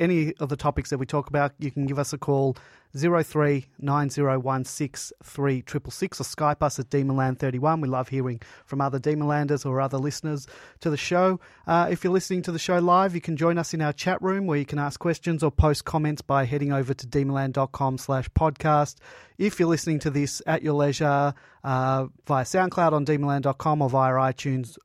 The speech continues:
on, uh, an Android or an Android post, uh, podcasting app, be sure to subscribe, uh, to the show to receive updates, uh, when a new show drops.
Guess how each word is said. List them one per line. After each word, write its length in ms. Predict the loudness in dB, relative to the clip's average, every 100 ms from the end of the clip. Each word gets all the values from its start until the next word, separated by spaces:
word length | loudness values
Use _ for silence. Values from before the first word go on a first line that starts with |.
| -8
on, 380 | -4 -4 -4 -6
uh, 380 | -8 -8 -6 -8
an 140 | -8
Android 360 | -6 -6 -6 -2
or 200 | 0 2
an 80 | 2
Android 380 | 0 -2 -4 -4
post, 260 | -6 -8 -10 -20 -10
uh, 180 | -8 -6 -6
podcasting 520 | -6 -2 -4 -2 -2
app, 180 | -2 -4 -16 -10 -2
be 120 | 0
sure 240 | 2 0
to 140 | 0 -4
subscribe, 800 | -6 -8 -6 2 4 4 2 -4
uh, 380 | -4 -2 -2 -4 -8
to 100 | -8
the 80 | -4
show 220 | 0 0
to 80 | -2
receive 260 | -4 -2 0
updates, 500 | -2 0 -2 -4 -8
uh, 220 | -6 -4
when 160 | -4 -4
a 20 |
new 160 | -4
show 200 | -4 -4
drops. 360 | -2 0 -2